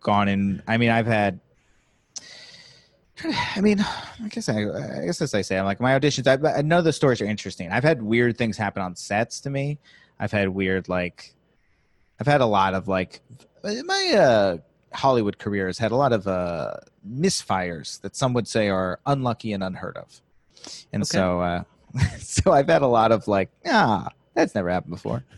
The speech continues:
Speaker 1: Uh, I've been cut out of a lot of stuff. Been cut.
Speaker 2: Th-, those are the ones that hurt. Those are the ones
Speaker 1: The
Speaker 2: that
Speaker 1: cuts are hurt. Well, it hurts. It hurts when you know you're being cut.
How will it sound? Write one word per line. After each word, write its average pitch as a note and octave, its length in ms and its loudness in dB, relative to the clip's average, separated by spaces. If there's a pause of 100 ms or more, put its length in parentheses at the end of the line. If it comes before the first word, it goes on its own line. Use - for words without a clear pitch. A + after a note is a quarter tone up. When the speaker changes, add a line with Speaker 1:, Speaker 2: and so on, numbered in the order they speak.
Speaker 1:
Uh, - 960 0
I've A#2+ 60 2
been D3+ 140 2
cut C3 200 4
out A#2 180 4
of A#2+ 60 2
a B2 40 4
lot A#2+ 200 4
of A#2+ 60 0
stuff. - 440 0
Been G#2+ 100 -6
cut. A#2+ 260 0
Speaker 2:
Th-, C3+ 220 -12
those F#3+ 360 4
are F#3 40 -4
the F#3 100 0
ones E3+ 260 4
that D#3 120 0
hurt. D3 480 2 (420)
Those C#3+ 340 0
are C#3 40 -8
the C#3 100 -4
ones B2+ 360 -4
Speaker 1:
The C3 80 -4
Speaker 2:
that C3+ 100 0
Speaker 1:
cuts E3+ 300 4
are D3+ 80 6
hurt. C#3+ 220 4
Well, F3+ 140 6
it F#3 120 0
hurts. A3+ 260 -2
It G3 180 0
hurts B3 280 -2
when C4+ 120 0
you A3+ 120 0
know A#2+ 360 2
you're F#2 260 -4
being D#2 240 -10
cut. - 280 -12